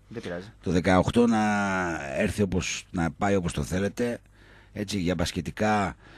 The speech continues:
Speaker 2: μιλώντας, να δούμε λίγο καλύτερες μέρες στην μπασκετική Θεσσαλονίκη.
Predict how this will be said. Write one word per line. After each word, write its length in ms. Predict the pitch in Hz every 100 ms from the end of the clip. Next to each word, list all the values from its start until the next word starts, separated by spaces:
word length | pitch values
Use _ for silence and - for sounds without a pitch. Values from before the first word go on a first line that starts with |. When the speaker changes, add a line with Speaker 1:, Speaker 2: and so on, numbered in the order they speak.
| - -
Speaker 2:
μιλώντας, 960 | 85 87 101 101 92 80 - - - - -
να 180 | 90
δούμε 220 | 85 104 95
λίγο 440 | 101 98 98 85
καλύτερες 480 | - 87 98 98 82
μέρες 480 | 80 78 71 69 -
στην 140 | - 73
μπασκετική 440 | 76 - 69 71
Θεσσαλονίκη. 760 | 73 73 65 62 62 - 104